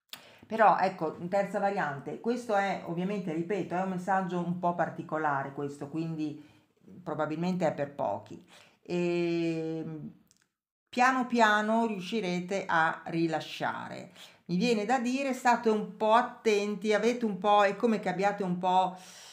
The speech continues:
ehm, delle variazioni umorali, no? Cioè pa-, passate da momenti molto giù a momenti molto su. Siete ancora in una fase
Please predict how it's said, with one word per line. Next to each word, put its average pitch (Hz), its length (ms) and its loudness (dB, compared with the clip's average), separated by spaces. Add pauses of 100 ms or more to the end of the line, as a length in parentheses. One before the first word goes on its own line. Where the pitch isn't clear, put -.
(120)
ehm, 92 520 -12 (920)
delle 185 380 0
variazioni 180 1200 0
umorali, 170 800 4
no? 185 320 2
Cioè 165 180 -4
pa-, 180 200 -2
passate 180 580 0
da 165 120 -2
momenti 202 540 -4
molto 180 440 -2
giù 233 420 -2
a 202 80 2
momenti 185 540 -4
molto 175 440 0
su. 165 340 -4 (280)
Siete 269 500 0
ancora 202 380 2
in 185 80 -2
una 220 240 0
fase 190 800 -2